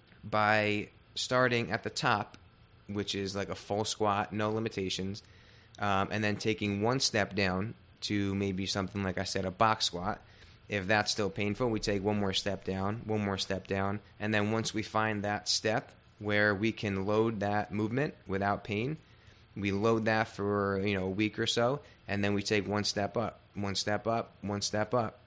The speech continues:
depending on how our body responds. So that is a very stepwise, calculated approach, and we never are confused about where to start after we're,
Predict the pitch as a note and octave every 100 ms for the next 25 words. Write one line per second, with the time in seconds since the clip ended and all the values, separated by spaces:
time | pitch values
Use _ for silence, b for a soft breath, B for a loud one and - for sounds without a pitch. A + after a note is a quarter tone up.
0 | - G#2+ - A2 G#2+ G#2 G2+ G2 G2 G2
1 | G2 F#2+ F#2 G2+ G2 F#2+ F#2 - G2 D#2+
2 | C#2 - b b b - A#2 G#2 F#2+ A#2+
3 | C3 G#2+ G2+ G2+ G#2 G#2 G2+ - - A#2+
4 | A2+ - G#2+ G2+ F#2+ - - G#2+ A2+ G2+
5 | G#2 F#2+ F#2+ F#2+ - A2 F#2+ - - -
6 | - G2+ G2+ G#2 G#2+ A2 G#2 G#2 G2+ F#2+
7 | G2 G2 F#2 G#2+ G#2 D#3+ D#3+ A2+ G#2 G#2
8 | G#2 - - - - G2 G#2 G2+ - A#2+
9 | G#2+ G2 G2+ G2 - G2+ G2 F#2+